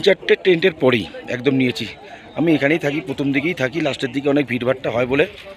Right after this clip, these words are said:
আমি এখানটাতেই নিই টেন্ট। একদম এন্ট্রি করে ঢুকেই সামনেই দুটো তিনটে টেন্টের পরেই টেন্ট পেয়ে যাবে। মানে অনেক লোক থাকে, তোমরা জিজ্ঞাসা করলেই বলে দেবে,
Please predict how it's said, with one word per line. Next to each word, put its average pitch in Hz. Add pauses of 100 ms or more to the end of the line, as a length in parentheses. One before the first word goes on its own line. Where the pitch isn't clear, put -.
(260)
আমি 151
এখানটাতেই 131
নিই 120 (420)
টেন্ট। 110 (1040)
একদম 131 (100)
এন্ট্রি 135 (100)
করে 160
ঢুকেই 170 (520)
সামনেই 147
দুটো 131
তিনটে 143
টেন্টের 135
পরেই 139 (340)
টেন্ট 127
পেয়ে 120
যাবে। 131 (1700)
মানে 135
অনেক 120 (140)
লোক 139 (100)
থাকে, 123 (100)
তোমরা 139
জিজ্ঞাসা 120
করলেই 139
বলে 110
দেবে, 95